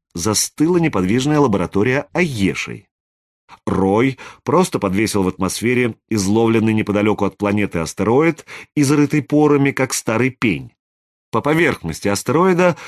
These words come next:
ползком шастали особи Роя,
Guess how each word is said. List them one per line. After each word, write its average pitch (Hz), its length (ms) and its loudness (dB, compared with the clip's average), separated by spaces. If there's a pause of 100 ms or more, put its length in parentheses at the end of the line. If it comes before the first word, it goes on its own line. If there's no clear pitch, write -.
(240)
ползком 151 640 0
шастали 170 600 0 (120)
особи 120 440 2
Роя, 107 480 2